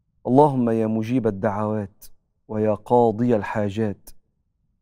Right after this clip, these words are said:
ألطف بنا بلطفك الخفي، وأغثنا بمددك العلي، وأخرجنا من حلق الكرب والضيق، وادفع عنا ما لا نطيق،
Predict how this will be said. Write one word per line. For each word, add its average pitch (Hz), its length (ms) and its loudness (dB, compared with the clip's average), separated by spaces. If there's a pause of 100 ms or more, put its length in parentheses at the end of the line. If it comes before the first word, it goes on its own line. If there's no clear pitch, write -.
ألطف 156 360 2
بنا 131 280 4
بلطفك 113 640 -2
الخفي، 113 600 -4 (360)
وأغثنا 113 920 -2
بمددك 117 760 0
العلي، 110 560 0 (760)
وأخرجنا 127 680 2
من 113 180 0
حلق 131 460 0
الكرب 113 560 0
والضيق، 107 720 -2 (300)
وادفع 123 520 2
عنا 117 640 2
ما 139 260 0
لا 120 140 -2
نطيق، 107 640 -4